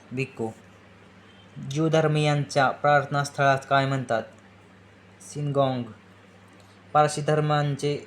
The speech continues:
संस्था-, पारशी धर्माचे संस्थापक कोण? झरथुष्ट्र. कोसलच्या राजाचे नाव काय होते? प्रसेनजित. मगधची राजधानी कोणती होती? राजगृह. पहिली बौद्ध धर्माची परिषद कोणी भरवली?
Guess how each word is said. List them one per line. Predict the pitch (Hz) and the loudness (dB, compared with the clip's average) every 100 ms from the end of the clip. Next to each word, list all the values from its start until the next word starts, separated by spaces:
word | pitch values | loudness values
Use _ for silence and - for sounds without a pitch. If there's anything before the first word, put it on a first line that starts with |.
| - | -12
संस्था-, | 160 156 - 139 131 | -8 -8 -4 -4 -4
पारशी | - 147 143 147 | -2 -4 -2 -4
धर्माचे | 151 147 139 143 | -2 -2 -2 -4
संस्थापक | 143 160 151 139 139 | -4 -6 -2 -4 -4
कोण? | - 139 127 117 - - - - - - 143 | -4 -4 -4 -8 -18 -20 -20 -20 -20 -6 -2
झरथुष्ट्र. | 147 143 - 151 147 - 120 - - - - - - - - | -2 -4 -2 -2 -2 -6 -6 -6 -20 -20 -20 -20 -20 -20 -4
कोसलच्या | 170 151 160 147 156 151 | -2 0 0 2 2 4
राजाचे | 156 151 147 143 147 | 4 4 2 0 -2
नाव | 147 147 | 0 0
काय | 147 147 | 2 2
होते? | 143 139 110 107 - - - - - | 0 -4 -6 -8 -18 -20 -20 -20 -4
प्रसेनजित. | 143 - 143 143 131 131 - - - - - - - | -4 -2 -2 -2 -4 -8 -12 -20 -20 -20 -20 -20 -4
मगधची | 156 156 156 - 160 | -2 0 0 0 4
राजधानी | 165 151 147 147 143 | 4 4 2 0 -2
कोणती | 156 151 143 | -2 -2 0
होती? | 143 143 120 113 - - - | 0 0 -2 -8 -12 -20 -4
राजगृह. | 143 143 127 131 123 113 104 - - - - | 0 0 0 -2 -2 -6 -10 -20 -20 -20 -4
पहिली | 160 160 156 | 0 2 2
बौद्ध | 151 160 147 | 2 4 4
धर्माची | 147 156 147 147 | 2 0 0 -2
परिषद | 139 147 143 139 | -2 -2 0 -2
कोणी | - 151 139 | -2 -2 0
भरवली? | 143 135 123 113 | 0 0 -2 -4